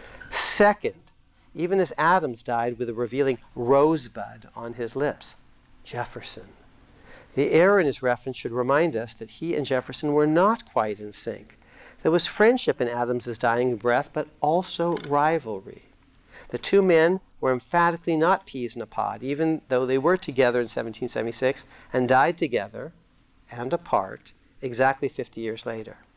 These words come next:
They were not best friends, even if Adams said so and believed it so.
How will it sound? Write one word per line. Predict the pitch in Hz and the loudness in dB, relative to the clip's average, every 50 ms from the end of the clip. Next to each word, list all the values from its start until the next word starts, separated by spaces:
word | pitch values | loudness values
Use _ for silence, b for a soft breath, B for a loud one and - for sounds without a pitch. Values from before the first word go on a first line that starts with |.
| _ _ b b b b b b b b b b b b b | _ _ b b b b b b b b b b b b b
They | - 139 139 | 2 2 2
were | 131 135 151 147 | 4 4 4 4
not | 143 139 143 151 160 185 208 - _ | 4 4 4 4 6 4 2 0 _
best | - 120 113 - - - | -6 -6 -6 -6 -12 -14
friends, | - - 113 107 104 - - 95 - - - - | -12 -14 -14 -14 -14 -20 -20 -20 -20 -20 -16 -8
even | 135 131 135 143 | -4 -2 0 0
if | 135 - - | 0 -2 -2
Adams | 135 139 139 139 139 135 127 | -2 0 0 0 0 -2 -2
said | - - 135 131 127 | -2 -2 -2 -2 -2
so | - - - 135 127 127 127 127 127 - _ _ _ _ _ - | -2 -4 0 2 4 4 2 2 -2 -4 _ _ _ _ _ -12
and | - 127 120 | -8 -8 -4
believed | 113 127 143 170 175 170 - | -2 0 2 2 0 0 -2
it | - - | -6 -4
so. | - - 110 110 110 - | -4 -2 -2 -4 -6 -8